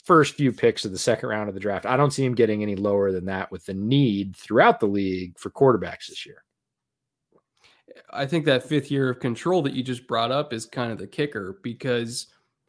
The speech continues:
Speaker 2: if he hits, that extra year of contract control is worth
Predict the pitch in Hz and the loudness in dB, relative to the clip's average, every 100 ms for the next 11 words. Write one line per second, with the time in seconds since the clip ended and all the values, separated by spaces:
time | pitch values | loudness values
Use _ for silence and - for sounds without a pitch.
0 | - _ - _ - 139 139 - 180 190 | -20 _ -20 _ -8 -4 -4 -2 0 0
1 | 120 113 190 135 - - - - _ _ | -2 0 0 0 -4 -10 -10 -12 _ _
2 | _ - 123 135 131 143 156 - 151 147 | _ -8 -2 -2 -2 -8 -8 -6 -4 -2
3 | 131 143 131 123 - 127 123 - 127 120 | 0 0 0 -2 -4 -2 -2 -4 -4 -4
4 | - - 113 - - 123 127 151 165 _ | -8 -12 -10 -10 -4 0 0 -2 -6 _
5 | _ _ _ - 131 113 117 135 131 - | _ _ _ -2 -2 -2 0 2 2 0
6 | - | -12